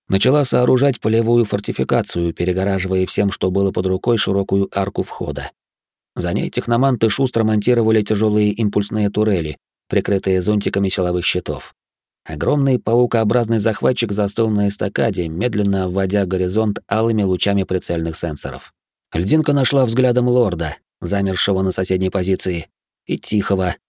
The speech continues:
как всегда забравшегося повыше, на кусок искореженной створки, косо торчащей из поверхности. Ему можно, он снайпер.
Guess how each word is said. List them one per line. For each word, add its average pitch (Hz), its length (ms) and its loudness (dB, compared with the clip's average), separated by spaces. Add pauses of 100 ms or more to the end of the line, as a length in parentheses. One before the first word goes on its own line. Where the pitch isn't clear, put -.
(120)
как 98 180 -2
всегда 101 320 0
забравшегося 101 680 0
повыше, 95 500 -2 (240)
на 95 100 2
кусок 107 440 0
искореженной 101 560 0
створки, 110 420 0
косо 107 320 -2
торчащей 98 540 -2
из - 180 -10
поверхности. - 720 -6 (640)
Ему 135 240 2
можно, 104 420 0 (180)
он 82 140 -6
снайпер. 104 540 -2